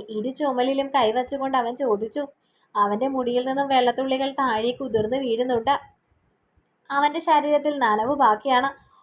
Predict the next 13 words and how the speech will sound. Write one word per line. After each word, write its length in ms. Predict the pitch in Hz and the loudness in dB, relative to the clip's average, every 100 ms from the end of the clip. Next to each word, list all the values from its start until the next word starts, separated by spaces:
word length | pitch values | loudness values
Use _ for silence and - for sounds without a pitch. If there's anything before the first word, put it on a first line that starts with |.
| _ | _
ഒരു 160 | 359 381 | 0 0
കാവിക്കൈലി 680 | 381 302 285 320 349 339 349 | 2 2 2 0 0 0 2
മാത്രമാണ് 520 | 339 320 339 330 311 | 4 4 4 4 4
അവൻ്റെ 200 | 285 269 | 2 2
വേഷം. 380 | 240 208 - 262 - | 2 0 -2 -4 -2
അവളുടെ 360 | 220 214 226 262 | 0 2 2 0
മുടിയിൽ 340 | 269 226 233 254 | 0 2 2 0
നിന്നും 220 | 269 285 | -2 2
വമിക്കുന്ന 460 | 254 233 226 254 | 2 2 -6 -4
കാച്ചെണ്ണയുടെയും 840 | 262 254 220 214 254 254 262 262 254 | -2 0 0 0 -4 -2 0 0 -2
ഷാമ്പുവിൻ്റെയും 760 | - 254 220 226 254 262 269 254 | -2 -2 -2 -4 -4 -4 -4 -2
ഇടകലർന്ന 560 | 214 220 247 254 262 269 | -2 0 2 2 0 -4
ഗന്ധം 420 | 233 214 220 | -2 -4 -4